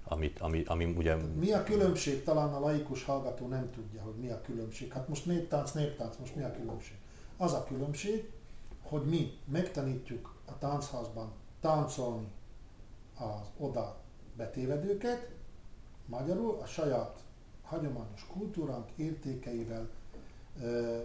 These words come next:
Speaker 2: megtanítjuk élni őket, megtanítjuk arra a táncházba látogató közönséget, hogy ezt a művészetet az önkifejezésre is használhassa.
Speaker 1: Ezzel szembe
Speaker 2: Szabadon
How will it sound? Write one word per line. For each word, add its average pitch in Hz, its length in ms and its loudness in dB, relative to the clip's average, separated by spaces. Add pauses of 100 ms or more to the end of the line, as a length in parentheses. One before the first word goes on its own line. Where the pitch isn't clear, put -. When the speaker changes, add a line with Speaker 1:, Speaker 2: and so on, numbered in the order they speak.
Speaker 2:
megtanítjuk 117 640 -4
élni 131 500 0
őket, 143 340 2
megtanítjuk 120 640 -6
arra 120 340 -4 (400)
a 104 60 -8 (200)
táncházba 113 720 -4 (440)
látogató 120 680 2
közönséget, 139 640 -4
hogy 117 160 -6 (840)
ezt - 280 -6
a 117 260 0 (680)
művészetet 165 840 0
az - 180 -6
önkifejezésre 123 1120 2
is - 180 -10
használhassa. 110 680 -10 (1000)
Speaker 1:
Ezzel 87 280 4
szembe 117 500 4
Speaker 2:
Szabadon 156 640 6